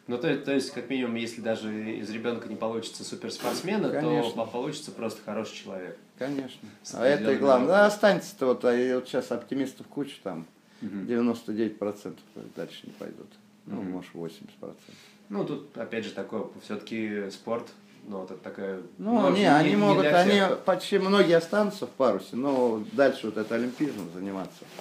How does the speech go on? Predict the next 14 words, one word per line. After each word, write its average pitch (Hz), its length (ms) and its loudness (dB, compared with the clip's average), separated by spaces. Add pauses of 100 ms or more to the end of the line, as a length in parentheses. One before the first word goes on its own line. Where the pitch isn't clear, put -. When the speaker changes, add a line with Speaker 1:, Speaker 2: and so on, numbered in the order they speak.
(260)
Speaker 1:
Мгм. - 120 -6
Speaker 2:
потому 113 180 -4
что - 180 -10
это 107 80 -2
очень - 220 -10
сложно - 400 -14 (200)
это - 100 -20 (120)
все. - 100 -20 (640)
Speaker 1:
Ну 87 100 -10
да. 101 200 -8
Speaker 2:
Много 104 400 -6
требуется 85 560 -8
от 190 280 -20
человека. 80 380 -10